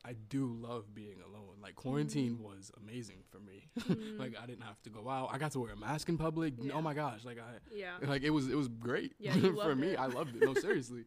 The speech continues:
Speaker 1: <laughs> But
Speaker 2: Yeah.
Speaker 1: I rest in peace, actually, to anybody that has any loved ones that passed
Speaker 2: Yeah.
Speaker 1: away to covid, 'cause I, I do, actually.
Speaker 2: Yeah, so do I.
Speaker 1: Um,
Speaker 2: Like,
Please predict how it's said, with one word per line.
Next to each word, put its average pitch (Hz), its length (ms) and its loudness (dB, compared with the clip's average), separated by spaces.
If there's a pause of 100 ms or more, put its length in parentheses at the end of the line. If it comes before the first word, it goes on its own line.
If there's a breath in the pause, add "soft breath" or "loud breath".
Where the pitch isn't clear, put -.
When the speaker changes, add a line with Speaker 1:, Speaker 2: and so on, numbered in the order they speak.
Speaker 1:
<laughs> - 140 -16
But 135 280 0
Speaker 2:
Yeah. 190 200 -12 (260)
Speaker 1:
I 127 80 -4
rest 123 320 -4
in 117 80 -2
peace, 110 220 -8
actually, 110 400 -10
to 104 160 -12
anybody 98 380 -10
that 98 180 -16 (420)
has 110 160 -8
any 113 100 -6
loved 110 220 -6
ones 107 220 -8
that - 160 -6
passed - 180 -6
Speaker 2:
Yeah. 165 60 -10
Speaker 1:
away 165 80 -10
to - 80 -12
covid, - 340 -12
'cause - 140 -14
I, 104 120 -6 (100)
I 101 160 -2
do, 90 260 -14 (100)
actually. 208 280 -14
Speaker 2:
Yeah, 175 280 -10 (100)
so - 200 -14
do 208 80 -8
I. 190 300 -14
Speaker 1:
Um, 202 80 -20
Speaker 2:
Like, 202 120 -20